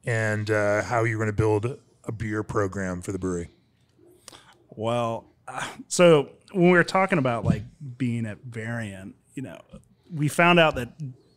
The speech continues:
Speaker 2: styles that people drink are, like, hyper local. We thought when we opened up that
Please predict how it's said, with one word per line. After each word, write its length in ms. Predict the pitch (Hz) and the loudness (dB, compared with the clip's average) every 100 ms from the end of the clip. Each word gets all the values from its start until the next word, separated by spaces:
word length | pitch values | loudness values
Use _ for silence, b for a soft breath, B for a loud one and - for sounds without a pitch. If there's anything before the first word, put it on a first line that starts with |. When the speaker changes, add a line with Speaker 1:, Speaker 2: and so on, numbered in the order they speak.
| _ _ _ _ _ - | _ _ _ _ _ -6
Speaker 2:
styles 480 | - 151 135 135 127 | -2 2 4 4 2
that 80 | 120 | -2
people 220 | 131 117 | -4 -6
drink 420 | - 107 107 127 | -8 -8 -6 -6
are, 140 | 113 101 | -6 -6
like, 160 | 95 | -8
hyper 380 | - 123 110 113 82 | -10 -8 -8 -10 -12
local. 600 | 85 101 135 156 170 - b b b | -12 -8 -4 -4 -6 -12 b b b
We 140 | 175 | 4
thought 320 | 185 185 156 147 | 6 6 8 6
when 100 | 147 | 6
we 120 | 127 | 6
opened 300 | 143 143 135 | 4 4 4
up 280 | 135 120 - _ _ _ _ - - | 4 0 -6 _ _ _ _ -8 -2
that 300 | 131 120 | 0 -2